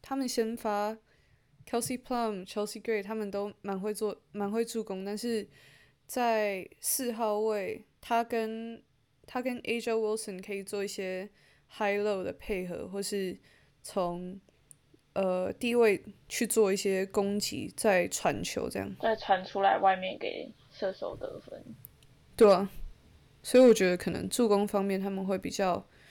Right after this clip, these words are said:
Speaker 1: 需要他。虽然说他受伤，他们近期的比赛都还是，呃，处于赢球的状况。其实除了 Candace Parker，其他人好像去年的主力都是同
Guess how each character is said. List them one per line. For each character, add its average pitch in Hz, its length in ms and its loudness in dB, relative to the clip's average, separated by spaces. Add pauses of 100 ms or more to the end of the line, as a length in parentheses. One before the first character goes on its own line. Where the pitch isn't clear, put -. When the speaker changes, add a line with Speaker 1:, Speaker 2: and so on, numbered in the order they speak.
(280)
Speaker 1:
需 - 340 -4
要 190 220 0
他。 - 340 -8 (160)
虽 - 160 4
然 285 140 4
说 269 120 6
他 277 120 6
受 277 200 6
伤， 226 240 -2
他 247 100 -2
们 226 300 -4 (480)
近 - 260 -2
期 - 200 -4
的 190 100 0
比 190 220 -4
赛 208 200 2
都 220 180 0
还 190 140 0
是， 196 400 -2 (840)
呃， 185 380 0 (380)
处 202 260 -4
于 190 140 -4
赢 185 280 -4
球 180 280 -2
的 180 340 -4 (120)
状 190 300 -2
况。 202 320 -8 (240)
其 - 160 -4
实 240 120 -4
除 233 180 2
了 226 100 4
Candace 247 320 -2
Parker， 247 340 2
其 214 140 -2
他 220 180 2
人 180 260 0
好 170 120 -6
像 202 340 -2 (640)
去 302 280 4
年 180 300 4
的 175 200 4
主 175 280 -2
力 202 200 0
都 190 160 2
是 196 360 0
同 180 520 -2